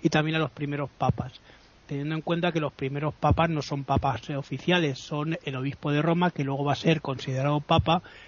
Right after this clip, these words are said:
en el concilio este que estábamos hablando de Nicea del año trescientos veinticinco, ¿no?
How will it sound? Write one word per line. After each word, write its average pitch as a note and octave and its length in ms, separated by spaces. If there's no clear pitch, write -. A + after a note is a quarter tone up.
en D3+ 120
el C3+ 120
concilio C#3+ 400
este C#3+ 200
que C#3 80
estábamos C#3+ 360
hablando D3 240
de C#3 60
Nicea C#3+ 360
del C3+ 140
año C#3 180
trescientos C3+ 480
veinticinco, B2 600
¿no? E3+ 100